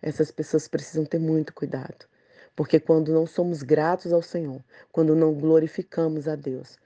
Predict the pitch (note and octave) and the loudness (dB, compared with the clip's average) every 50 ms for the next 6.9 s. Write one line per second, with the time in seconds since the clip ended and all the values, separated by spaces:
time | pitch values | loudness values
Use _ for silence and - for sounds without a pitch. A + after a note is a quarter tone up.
0 | _ _ - - _ - D3 D3 B2+ C3+ C3 B2+ D#3 E3+ G3 F#3+ - F#3+ - - | _ _ -20 -14 _ 0 0 0 0 2 4 4 6 6 4 2 -2 -8 -10 -6
1 | - F3 D#3+ D3 C#3+ D#3 D#3 D#3 D3+ D3+ C3+ C3 - - D#3 D3+ C#3+ C3+ C3+ C#3 | -2 -2 -2 -2 -4 -8 -8 -6 -6 -8 -10 -10 -10 -6 -6 -6 -4 -4 -4 -4
2 | B2+ C3 C3 - - C#3 C#3 C3+ C#3 C3+ D#3 D3+ C#3+ B2+ C3 B2+ C3 C3+ C3 - | -6 -6 -8 -8 -8 -6 -6 -4 -2 2 2 2 2 0 -8 -10 -10 -12 -12 -14
3 | - - - - - _ _ _ _ _ _ _ _ _ _ - - D#3+ D#3 - | -18 -18 -18 -20 -20 _ _ _ _ _ _ _ _ _ _ 2 2 2 2 2
4 | E3+ E3 D#3 D#3+ D#3+ E3 F3 - - F#3+ F3+ _ - - D3 C#3 C#3 C3 C3 - | -2 -2 0 2 2 0 0 -2 -4 -6 -6 _ -8 -8 -6 -6 -6 -8 -10 -12
5 | _ _ _ _ _ _ _ _ - E3 D3+ D3 C#3+ D3 D3+ C#3+ C3+ C3 D3 C#3 | _ _ _ _ _ _ _ _ 2 4 4 4 4 0 -2 -2 0 2 2 2
6 | C#3 C#3+ - - - D3 D3 _ _ _ _ _ _ - D3 D3 C#3+ - | 2 0 -4 -6 -8 -8 -8 _ _ _ _ _ _ -4 -2 -2 -2 -4